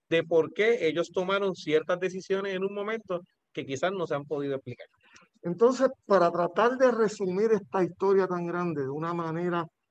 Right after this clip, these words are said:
Speaker 2: a grosso, ¿verdad? De, de lejos, porque más, un poquito después vamos a entrar a más detalle. Van pasando los años desde mil novecientos treinta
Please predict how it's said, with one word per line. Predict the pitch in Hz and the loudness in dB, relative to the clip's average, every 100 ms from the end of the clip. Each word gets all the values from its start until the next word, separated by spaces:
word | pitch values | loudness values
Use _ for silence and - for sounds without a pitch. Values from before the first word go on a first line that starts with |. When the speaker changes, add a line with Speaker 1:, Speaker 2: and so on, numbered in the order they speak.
| _ _ _ _ | _ _ _ _
Speaker 2:
a | 147 | 0
grosso, | 147 170 180 185 180 151 | 2 2 2 2 0 2
¿verdad? | 147 185 202 165 | 0 0 2 2
De, | 143 | 0
de | 151 147 | -2 4
lejos, | 190 180 151 147 _ _ | 6 6 2 -4 _ _
porque | 147 147 | -6 -4
más, | 151 180 - | -2 -4 -4
un | 156 156 _ _ _ | -10 -10 _ _ _
poquito | 180 185 185 | -6 -2 0
después | 180 - 175 175 _ _ | 0 0 -2 -2 _ _
vamos | 151 165 | -4 -2
a | |
entrar | 175 175 170 | -2 0 -2
a | |
más | 170 165 | -2 -2
detalle. | 170 185 175 151 139 _ - - - - _ _ | -2 0 0 -2 -8 _ -20 -20 -20 -20 _ _
Van | 214 254 | 4 6
pasando | 277 254 269 262 | 4 4 2 6
los | 254 - | 6 4
años | 254 254 247 | 0 2 4
desde | 233 240 | 6 6
mil | 233 240 | 4 2
novecientos | 240 240 233 226 233 | 4 4 2 2 0
treinta | 233 233 226 190 160 | 4 4 4 0 -4